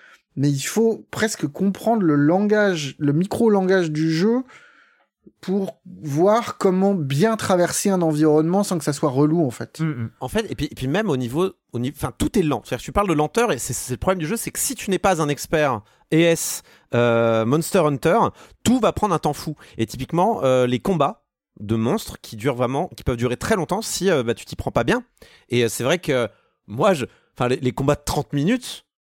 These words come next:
Speaker 3: mais du coup, euh, je, je, j'ai eu un, j'ai eu un ou deux combats de trente minutes, je, je, j'avais plus envie de me lancer des monstres après, quoi.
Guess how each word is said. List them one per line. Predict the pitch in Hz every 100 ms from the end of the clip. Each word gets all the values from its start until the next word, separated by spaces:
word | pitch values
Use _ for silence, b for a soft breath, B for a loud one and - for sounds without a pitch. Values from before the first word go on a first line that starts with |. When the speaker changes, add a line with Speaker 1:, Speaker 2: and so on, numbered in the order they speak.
| _ _ -
Speaker 3:
mais | 113 123
du | 107
coup, | 113 190 214
euh, | 139 120
je, | 123 113
je, | 113
j'ai | 120 143
eu | 147
un, | 139 -
j'ai | 117
eu | 123
un | 147
ou | 160
deux | 151
combats | 147 135
de |
trente | - 135 -
minutes, | 170 247
je, | 117 113
je, | 110
j'avais | 98 104 -
plus | - -
envie | 113 113 123
de | - _ _ 101
me |
lancer | 101 - 107
des | 110
monstres | 113 -
après, | 135 151
quoi. | 147